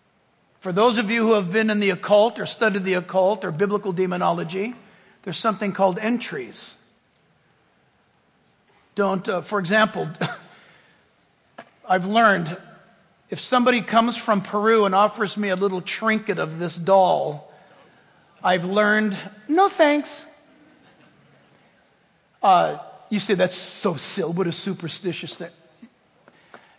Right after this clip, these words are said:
Yeah. There's entry points. Mind-altering drugs are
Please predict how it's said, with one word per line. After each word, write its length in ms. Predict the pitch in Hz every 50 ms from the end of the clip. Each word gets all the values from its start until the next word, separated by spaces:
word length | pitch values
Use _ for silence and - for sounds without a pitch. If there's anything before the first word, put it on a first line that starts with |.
| - - _ _ _ _ _ _ _ _ _ _
Yeah. 320 | - 147 147 143 135 - - - - _ _ _ _ _ _ _ _ _ _ _ _ _ _ _ _ _ _ _ _ _ _ _ _ _ _ _ _ _ _ _ _ _ _ _ _ _ _ _ _ _ _ _ _ _ _ _ _ _ _ _ _ -
There's 480 | 170 196 196 190 185 151 - - - - - _ _ _ _ _ _ _ _ _ _ _ _ _ _ _ _ _ _ _ _ _ _ _ _ _ _ _ _ _ _ _ _ _ _ _ _ _ _ _
entry 420 | - 240 262 247 - - 214 196
points. 640 | 156 - - 180 156 151 147 - - - - - - - _ _ _ _ _ _ _ _ _ _ _ _ _ _ _ _ _ _ _ _ _ _ _ _ _ -
Mind-altering 1080 | 180 196 214 220 226 233 247 254 247 240 240 254 220 226 226 226 - 226 220 214 208
drugs 520 | 175 175 202 202 196 180 165 160 147 - - - _
are 260 | - 165 165 160 -